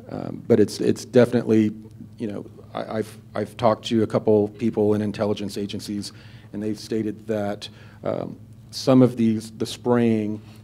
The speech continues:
is to, um, reflect, um, energy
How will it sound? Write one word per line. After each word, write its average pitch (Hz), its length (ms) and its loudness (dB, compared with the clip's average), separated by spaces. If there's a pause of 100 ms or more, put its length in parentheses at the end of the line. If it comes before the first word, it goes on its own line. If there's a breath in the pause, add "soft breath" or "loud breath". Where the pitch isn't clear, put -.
(120)
is 110 320 -2
to, 104 540 -6 (300 loud breath)
um, 98 320 -8 (180)
reflect, - 880 0 (560)
um, 95 300 -14 (420)
energy 110 440 4